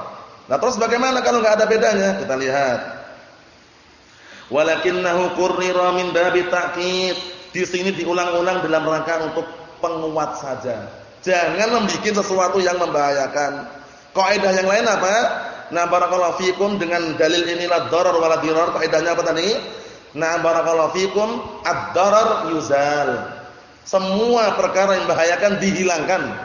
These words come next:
Membahayakan diri sendiri haram, dihilangkan. Membahayakan orang lain haram, dihilangkan. Mohon insyaallah. Naam, kita lihat berikutnya. Wad-dararu huwa ma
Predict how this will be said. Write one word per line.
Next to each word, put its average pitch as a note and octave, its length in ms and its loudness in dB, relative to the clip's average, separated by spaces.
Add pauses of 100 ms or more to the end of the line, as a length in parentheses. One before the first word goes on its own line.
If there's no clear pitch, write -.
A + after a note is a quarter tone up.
(380)
Membahayakan F#3+ 480 2
diri A#3 160 0
sendiri A#3+ 340 2 (460)
haram, D#3+ 560 2
dihilangkan. D3 500 0 (380)
Membahayakan F3+ 560 2
orang A#3 160 2
lain A#3 240 0 (240)
haram, F3 280 2 (120)
dihilangkan. C#3+ 560 -4 (400)
Mohon E3 240 0
insyaallah. F#3+ 340 2 (460)
Naam, C#3 560 -4
kita C3 160 -2
lihat D#3+ 160 0
berikutnya. D#3+ 400 -2 (1600)
Wad-dararu G#3+ 720 4
huwa G3+ 180 6 (120)
ma G3 100 2